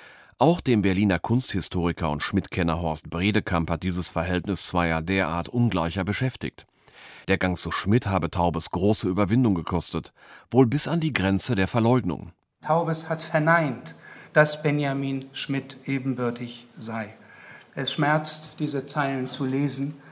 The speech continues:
Speaker 2: aber sie verdeutlichen, mit welcher Brachialgewalt sich Taubes von ethischen Fixierungen der Geschichte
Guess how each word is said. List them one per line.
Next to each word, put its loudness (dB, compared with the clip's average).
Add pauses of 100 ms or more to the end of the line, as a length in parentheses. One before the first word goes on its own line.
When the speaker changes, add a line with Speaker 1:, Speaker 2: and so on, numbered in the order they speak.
(420)
Speaker 2:
aber 0
sie 0
verdeutlichen, -2
mit -4
welcher 0
Brachialgewalt 0
sich -10
Taubes 2
von -2
ethischen 0
Fixierungen -2
der -6
Geschichte -6